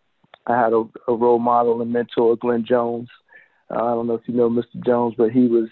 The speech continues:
he worked for Bell Atlantic, and I did an internship there. So he was one of my key mentors. You know, coming out of high school, I interned at Bell Atlantic and was introduced to Glenn Jones, and, you know, he, he, he's still a mentor to me today.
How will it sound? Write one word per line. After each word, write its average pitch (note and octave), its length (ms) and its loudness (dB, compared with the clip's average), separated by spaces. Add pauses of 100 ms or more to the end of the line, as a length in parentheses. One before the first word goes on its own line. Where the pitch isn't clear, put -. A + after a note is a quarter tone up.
he D3 80 4
worked C3 240 4
for - 80 -6
Bell B2 240 4
Atlantic, A#2+ 460 2
and A2+ 100 -4
I A2+ 40 -6
did A#2 160 -2
an A#2+ 200 -6
internship A2+ 560 -4
there. A#2 340 2
So A#2+ 80 0
he B2+ 140 0
was A#2+ 220 2 (640)
one D#3+ 180 2
of D3 80 2
my B2+ 160 0
key - 180 -8
mentors. B2 760 -2 (140)
You A#2 80 -10
know, G#2+ 240 -8 (100)
coming C3 260 0
out A#2+ 160 2
of A2 120 0
high D#3 440 -2
school, A2+ 340 -2
I A2 120 -2
interned A2+ 420 -6
at G#2+ 140 0
Bell A2+ 200 2
Atlantic A2 440 -6 (280)
and A2+ 180 -4
was A2+ 140 -2
introduced A#2 540 -2
to - 80 -4
Glenn A#2 260 -2
Jones, A2+ 400 0
and, G#2+ 160 -2 (580)
you A2 120 -4
know, G#2+ 220 -2
he, A#2 280 0
he, A#2 200 -2 (200)
he's A#2+ 140 -8
still C#3+ 240 4
a C#3 40 2
mentor C#3+ 400 4
to C#3 140 -4
me C#3+ 160 0
today. C3+ 360 0